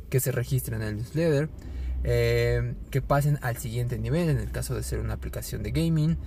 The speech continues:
em, hacer una cita o reserva de algún, em,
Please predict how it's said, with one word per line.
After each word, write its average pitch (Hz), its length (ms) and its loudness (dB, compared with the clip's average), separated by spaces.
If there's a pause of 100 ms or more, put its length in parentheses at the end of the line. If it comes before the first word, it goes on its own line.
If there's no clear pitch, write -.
(280)
em, 117 640 0 (640)
hacer 139 320 2
una 131 320 4
cita 151 500 2
o 120 160 -2
reserva 151 520 4 (120)
de 110 140 -2
algún, 107 460 -4
em, 95 920 -6